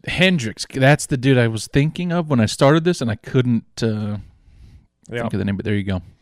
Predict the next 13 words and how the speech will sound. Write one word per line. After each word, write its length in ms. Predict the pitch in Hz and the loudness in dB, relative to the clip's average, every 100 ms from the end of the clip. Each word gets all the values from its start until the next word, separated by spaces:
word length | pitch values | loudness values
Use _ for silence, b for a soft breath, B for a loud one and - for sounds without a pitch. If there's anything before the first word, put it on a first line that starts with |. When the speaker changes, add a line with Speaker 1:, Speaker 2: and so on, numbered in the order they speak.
| b b b b | b b b b
Speaker 2:
Uh, 600 | 151 156 160 156 156 156 - _ _ - | 2 6 6 8 6 4 0 _ _ -12
so 200 | - 185 | -4 -2
I 100 | 175 | 0
guess, 380 | 170 220 - - | 4 2 2 -4
uh, 200 | 165 147 | 0 0
just 180 | 160 - | 0 -4
to 60 | |
go 120 | 143 143 | 0 4
back 260 | 151 160 | 4 4
to 80 | 156 | 2
that, 400 | 147 147 151 - | 2 4 2 -2
just 260 | 165 151 - | -4 -4 -2
to, 140 | 131 | -6